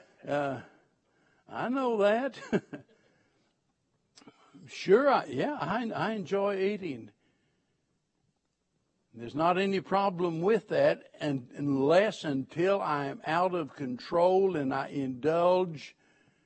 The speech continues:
and then it becomes a problem. Now, here's the point I'm trying to make. And that is, and, and let me go back and repeat myself for just a second.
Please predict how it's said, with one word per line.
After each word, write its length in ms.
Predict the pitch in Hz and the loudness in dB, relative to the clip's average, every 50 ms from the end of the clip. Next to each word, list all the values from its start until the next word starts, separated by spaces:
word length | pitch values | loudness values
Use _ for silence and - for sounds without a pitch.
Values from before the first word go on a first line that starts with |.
| _ _ _ _ _ _ _ | _ _ _ _ _ _ _
and 500 | - 131 139 143 139 135 131 135 127 120 | -8 -6 -4 -2 -2 0 -2 -2 -4 -4
then 220 | 117 160 175 180 175 | -2 0 0 0 0
it 120 | 156 123 | -4 -4
becomes 640 | 135 147 143 - 151 151 147 143 143 135 113 - - - - | -4 -6 -4 -2 -2 -2 -2 -2 -2 -4 -6 -8 -16 -12 -10
a 120 | - 131 | -10 -10
problem. 720 | - - - 156 147 139 131 123 113 107 113 113 113 120 | -8 -4 2 2 4 4 4 2 -2 -4 -10 -8 -4 -2
Now, 200 | 127 147 147 147 | 0 2 2 2
here's 260 | 143 175 247 233 165 - | 2 0 -2 -2 -4 -4
the 120 | 156 143 - _ - - - _ | -8 -8 -8 _ -20 -20 -16 _
point 300 | - 190 196 185 160 147 | -2 -2 0 0 0 0
I'm 160 | 139 139 123 | -2 -2 -4
trying 420 | - - 170 170 170 170 160 143 123 | -4 -4 -2 -2 0 -2 -2 -4 -6
to 100 | 131 127 | -6 -4
make. 540 | 123 139 143 135 117 101 98 - - - _ _ _ _ _ _ _ _ _ _ _ _ _ _ _ _ _ _ _ _ _ _ _ _ _ _ _ _ _ _ - | -2 -2 -2 -4 -4 -8 -12 -16 -20 -20 _ _ _ _ _ _ _ _ _ _ _ _ _ _ _ _ _ _ _ _ _ _ _ _ _ _ _ _ _ _ -6
And 140 | 151 151 156 | -4 2 4
that 160 | 202 247 254 | 4 6 6
is, 240 | 247 190 165 - - | 6 4 2 2 -2
and, 460 | - - - - - - 196 175 175 202 | -8 -10 -12 -12 -10 -8 -2 -2 0 0
and 320 | 196 175 165 175 175 175 | 2 0 0 0 0 0
let 120 | 165 185 | 0 0
me 80 | 214 226 | 0 0
go 160 | 196 226 233 | 0 0 2
back 200 | 214 240 233 - | 4 2 2 2
and 120 | 185 170 170 | 0 0 0
repeat 360 | 170 160 143 - 196 202 - | 0 0 0 0 -2 -2 -2
myself 380 | 165 147 - 160 156 139 - | -6 -6 -2 0 -2 -2 -2
for 120 | - 147 - 156 | -6 -14 -14 -10
just 260 | 131 156 180 - - | -6 -6 -6 -6 -6
a 60 | 202 | -10
second. 520 | 175 - - 180 151 135 - 151 165 160 | -8 -4 -2 0 0 0 -2 -6 -10 -10